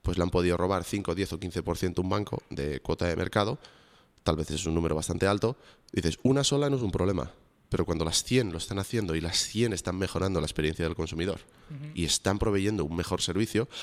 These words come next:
Speaker 1: hay gente que va a decir, "Ok, me viene mejor trabajar con un banco grande porque tengo muchas necesidades de muchos productos y porque soy una empresa muy grande". Pero cuando empiezas a ver que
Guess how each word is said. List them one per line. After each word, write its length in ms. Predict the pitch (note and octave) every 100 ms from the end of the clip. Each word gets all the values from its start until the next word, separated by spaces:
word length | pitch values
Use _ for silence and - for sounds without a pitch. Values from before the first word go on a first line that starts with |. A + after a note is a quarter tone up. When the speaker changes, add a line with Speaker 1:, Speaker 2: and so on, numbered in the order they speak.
| -
Speaker 1:
hay 160 | G#2+ B2+
gente 260 | C3 C3 B2+
que 60 |
va 80 | A2
a 20 |
decir, 300 | F2+ - E2 - _
"Ok, 160 | D3+ G#2 B2+ - - - - -
me 160 | B2+
viene 200 | B2+ D3
mejor 260 | C#3 A2+ A#2
trabajar 400 | G#2 E2+ A2 G2
con 100 | G2
un 100 | F#2
banco 240 | F#2 F#2 G2
grande 300 | G#2 A2+ B2
porque 220 | B2+ F#2+
tengo 180 | F#2 F#2+
muchas 320 | G2 G#2+ F#2+
necesidades 520 | F#2 F2+ F2 F2 F2
de 60 | E2+
muchos 260 | F#2 E2+
productos 560 | D2+ C#2+ D2+ - - - - _ _ -
y 60 | -
porque 200 | C#2 D2
soy 120 | D#2
una 80 | D2+
empresa 240 | D#2 E2+
muy 120 | D#2
grande". 240 | D2 D2 C2+ - - -
Pero 160 | - E2
cuando 180 | E2 E2+
empiezas 220 | F#2 G2
a 80 | G2+
ver 180 | A#2+ -
que 260 | - B1